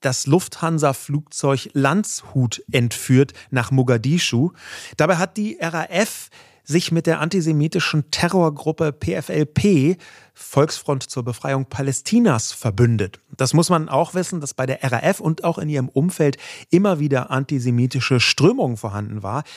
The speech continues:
was viele verwundert, weil sie sich eigentlich gegen den Nachfolgestaat des Dritten Reiches, so dachten damals einige Menschen, gerichtet hat.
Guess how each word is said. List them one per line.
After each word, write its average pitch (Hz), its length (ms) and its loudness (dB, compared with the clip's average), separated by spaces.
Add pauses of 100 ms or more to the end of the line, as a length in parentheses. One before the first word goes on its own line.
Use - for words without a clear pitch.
(200)
was 156 160 -4
viele 202 180 2
verwundert, 170 540 2
weil 143 80 0
sie 151 80 0
sich 139 160 -4 (100)
eigentlich 202 720 0 (400)
gegen 156 260 4
den 147 280 4
Nachfolgestaat 151 920 0
des 143 120 -4
Dritten - 260 0
Reiches, 160 500 0
so 143 120 -4
dachten 151 520 -4
damals 143 420 0
einige 165 360 2
Menschen, 120 460 -2 (300)
gerichtet 131 580 2 (120)
hat. - 300 -10